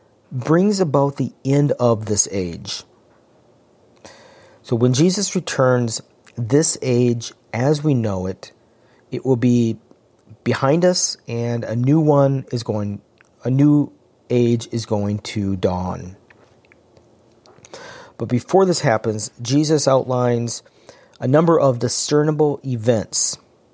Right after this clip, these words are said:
that must happen before the end of the age. Now, the, the first cluster of events that Jesus prophesies is a combination of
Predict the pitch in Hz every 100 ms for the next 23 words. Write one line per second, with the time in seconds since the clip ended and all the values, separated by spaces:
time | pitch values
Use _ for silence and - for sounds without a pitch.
0 | - - _ - 101 120 127 131 127 -
1 | - - 139 135 123 110 107 - - 120
2 | 120 110 95 113 107 95 87 90 73 -
3 | - _ _ - - - - - - -
4 | - - - - _ _ - 117 113 104
5 | - _ _ - 139 - 190 196 - 160
6 | 143 - 117 120 113 110 104 - - -
7 | _ _ 123 107 123 131 131 - - _
8 | - - 143 139 127 - 90 78 117 143
9 | - _ _ _ 143 131 131 - 175 175
10 | 151 139 - 127 120